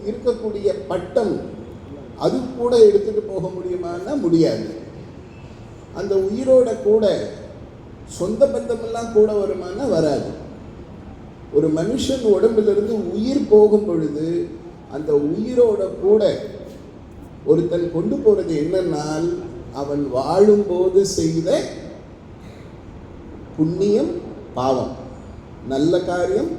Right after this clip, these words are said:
புண்ணிய காரியம். இதனுடைய பலன் மாத்திரம்தான் அந்த உயிரோட கூட வரும்.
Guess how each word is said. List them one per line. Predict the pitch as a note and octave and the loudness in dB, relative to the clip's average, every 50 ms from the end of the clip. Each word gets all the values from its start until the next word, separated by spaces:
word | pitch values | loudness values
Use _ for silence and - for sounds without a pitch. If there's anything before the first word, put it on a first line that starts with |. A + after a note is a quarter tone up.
| - - - - - - | -10 -12 -14 -16 -14 -6
புண்ணிய | - D#3 D#3+ E3+ F#3 F#3 E3 D3+ | -4 -2 -2 0 0 0 -2 -2
காரியம். | C#3 B2 A#2 A2 A2 G#2 - D#2+ E2 - - - - - - _ _ _ _ _ _ _ _ _ - | -6 -8 -8 -8 -8 -10 -12 -12 -14 -14 -14 -16 -18 -20 -20 _ _ _ _ _ _ _ _ _ 6
இதனுடைய | F3 F3 E3+ E3+ E3+ E3+ E3+ E3 D#3+ D3 - | 6 6 6 4 4 4 6 6 6 4 4
பலன் | - C#3+ C#3+ E3 F#3+ G3 G#3 G3+ G3 F#3 | 2 2 6 6 8 8 6 4 2 0
மாத்திரம்தான் | E3+ D#3+ C#3+ C#3 D#3+ F3 F#3 F#3 F3+ - G3 F#3 F#3 F#3 F3+ E3+ F3 F3+ G3+ A3 B3+ D4 D#4 D4+ - - - - - - | 0 -2 -2 0 0 0 -2 -2 0 2 2 4 4 4 2 0 0 0 0 2 2 0 0 -2 -6 -8 -12 -12 -10 -8
அந்த | - C#3 C#3 C3 | -4 -2 0 0
உயிரோட | C3 C3 C3+ D3+ E3+ F#3 F#3 F3 E3 D3+ C#3+ A#2+ A#2+ | 0 0 0 2 4 4 4 4 4 2 2 0 0
கூட | C3 C#3+ D3 C3+ | 0 2 2 4
வரும். | A#2+ A2 G2 - - - | 2 2 0 -4 -6 -10